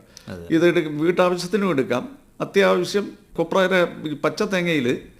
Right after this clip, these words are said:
Speaker 2: ഈ മലയൻഡോർഫിൻ എന്ന് പറഞ്ഞ് നമ്മൾ പരീക്ഷിച്ച് നോക്കിയപ്പോൾ ഒരു അറുപത്തഞ്ച് ശതമാനം വരെ എണ്ണയുടെ അംശം കൂടുതൽ കാണുന്നു.
Speaker 1: ഇപ്പം താങ്കൾ പ്രചരിപ്പിക്കുന്ന ഈ ഒരു കുറിയൻ തെങ്ങ് ഇത് മലയൻഡോർഫ് ആണോ?
Speaker 2: മലയൻഡോർഫ്.
Speaker 1: മലയൻഡോർഫ് തന്നെ. അപ്പോൾ ഇതിൻ്റെ ഒരു ഗുണമേന്മ എന്ന് പറഞ്ഞാൽ നമ്മൾ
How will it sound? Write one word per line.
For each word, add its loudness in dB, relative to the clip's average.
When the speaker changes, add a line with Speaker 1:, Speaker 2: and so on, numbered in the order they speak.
Speaker 2:
ഈ 2
മലയൻഡോർഫിൻ 2
എന്ന് -2
പറഞ്ഞ് 0
നമ്മൾ 2
പരീക്ഷിച്ച് -2
നോക്കിയപ്പോൾ 0
ഒരു 2
അറുപത്തഞ്ച് -2
ശതമാനം 0
വരെ 0
എണ്ണയുടെ 0
അംശം -6
കൂടുതൽ 0
കാണുന്നു. -10
Speaker 1:
ഇപ്പം -4
താങ്കൾ 0
പ്രചരിപ്പിക്കുന്ന -2
ഈ 0
ഒരു 0
കുറിയൻ 0
തെങ്ങ് 0
ഇത് -4
മലയൻഡോർഫ് 0
ആണോ? -2
Speaker 2:
മലയൻഡോർഫ്. 2
Speaker 1:
മലയൻഡോർഫ് -2
തന്നെ. -12
അപ്പോൾ 0
ഇതിൻ്റെ 0
ഒരു 2
ഗുണമേന്മ 2
എന്ന് 0
പറഞ്ഞാൽ 4
നമ്മൾ 4